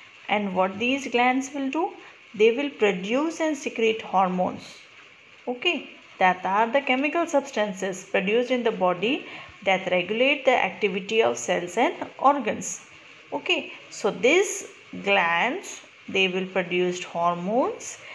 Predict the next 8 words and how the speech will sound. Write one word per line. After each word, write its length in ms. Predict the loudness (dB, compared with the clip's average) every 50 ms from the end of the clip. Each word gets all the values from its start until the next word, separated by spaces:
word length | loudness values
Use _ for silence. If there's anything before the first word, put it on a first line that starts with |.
| -16 -16 -16 -18 -16 -8 -4
and 260 | 0 0 0 0 0 -4
through 420 | -6 -2 2 4 4 4 2 2 -2 -14 -18 -20 -20 -20 -20 -20 -20 -20
circulatory 800 | -4 4 6 6 6 6 4 4 4 4 4 2 0 -2 -2 -2
system, 580 | -2 -4 -4 -4 -4 0 0 0 0 2 2
that 180 | 2 0 2 0
is 140 | -2 -8 -6
through 220 | -4 -2 -2 -2
bloodstream, 800 | 2 4 4 2 2 0 -6 -8 -4 0 2 2 2 2 0 -4